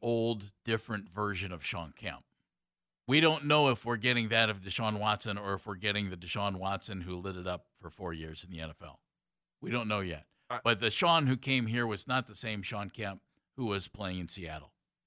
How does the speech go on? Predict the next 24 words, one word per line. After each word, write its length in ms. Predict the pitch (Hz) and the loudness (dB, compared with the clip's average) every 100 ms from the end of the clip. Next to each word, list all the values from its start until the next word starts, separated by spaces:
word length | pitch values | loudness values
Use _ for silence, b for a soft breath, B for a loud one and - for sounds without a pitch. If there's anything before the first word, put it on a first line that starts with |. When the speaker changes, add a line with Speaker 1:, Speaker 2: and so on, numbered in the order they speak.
| _ | _
Speaker 2:
You 100 | 175 | -2
know, 200 | 127 110 123 | 0 0 0
y-, 160 | 131 127 | -2 -2
you 80 | |
go 140 | 113 120 | -2 2
back 160 | 120 | 2
to 80 | 113 | 0
what 80 | 110 | -2
I 60 | 104 | -2
said 180 | 107 | -2
yesterday, 300 | 101 113 104 | -4 -4 -4
too. 240 | 92 180 123 - _ _ | -2 -2 -4 -6 _ _
Trading 280 | 131 113 92 | -2 0 -2
Joe 180 | 101 | -4
Carter 420 | 87 110 143 76 78 _ _ _ | -4 -2 -2 -4 -10 _ _ _
was 460 | 82 78 71 - - _ _ _ _ _ _ _ _ - | -10 -10 -12 -16 -18 _ _ _ _ _ _ _ _ -8
Speaker 1:
Oh, 60 | 117 | -4
but 140 | 110 | -2
that's 240 | 113 120 | -2 -2
Speaker 2:
to 80 | 120 | -2
bring 220 | 104 117 | 0 0
those 200 | 104 131 | 0 -2
guys 320 | - 101 87 85 | -2 -2 -2 -6
in 340 | 82 90 104 | -8 -8 -10